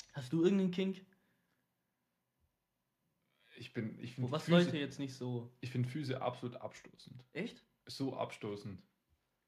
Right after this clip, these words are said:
Speaker 1: Verstehe ich jetzt nicht. Also ich stehe jetzt nicht auf Füße so, aber so weiße Fußnägel, Größe achtunddreißig oder so, schon schön.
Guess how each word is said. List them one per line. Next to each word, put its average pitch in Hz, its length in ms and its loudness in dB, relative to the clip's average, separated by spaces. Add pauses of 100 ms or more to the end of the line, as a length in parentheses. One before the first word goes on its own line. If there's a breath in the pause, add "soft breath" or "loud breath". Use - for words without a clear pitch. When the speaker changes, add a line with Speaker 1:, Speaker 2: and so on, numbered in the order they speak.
(480)
Speaker 1:
Verstehe - 280 -14
ich - 80 -18
jetzt - 160 -20
nicht. - 160 -20
Also 104 120 -16
ich 113 120 -16 (120)
stehe - 260 -4
jetzt 123 140 -2
nicht 123 140 -2
auf 120 100 -4
Füße 170 340 2
so, 123 260 0
aber 120 280 0 (460 loud breath)
so - 280 -12 (200)
weiße 139 380 -2
Fußnägel, 127 1000 -4
Größe 127 260 -4
achtunddreißig 127 920 -4
oder 120 140 -6
so, 120 300 -10 (580)
schon 113 160 -8
schön. 98 340 -14